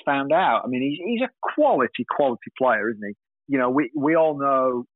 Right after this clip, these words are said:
what he's done for Yorkshire, hav-, having seen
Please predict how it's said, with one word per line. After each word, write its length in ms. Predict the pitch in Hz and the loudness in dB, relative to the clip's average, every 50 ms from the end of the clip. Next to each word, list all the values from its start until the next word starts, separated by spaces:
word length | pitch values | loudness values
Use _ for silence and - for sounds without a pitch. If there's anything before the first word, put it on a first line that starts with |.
| _ _ _ _ | _ _ _ _
what 200 | 131 127 131 - | -4 -4 -2 -2
he's 120 | 139 120 - _ | -2 -6 -6 _
done 180 | 135 131 123 - | -8 -8 -8 -6
for 80 | - 127 | -6 -2
Yorkshire, 680 | 120 135 151 151 151 - - - - 156 143 143 135 - 131 | 0 2 2 2 2 0 -2 -4 -2 0 2 2 2 0 0
hav-, 140 | 139 135 - - | -4 -4 -2 -2
having 260 | 135 131 127 123 120 120 - - | -2 -2 0 -2 -2 -6 -6 -2
seen 380 | - 139 131 127 127 123 123 120 | -2 0 0 0 -2 -4 -6 -6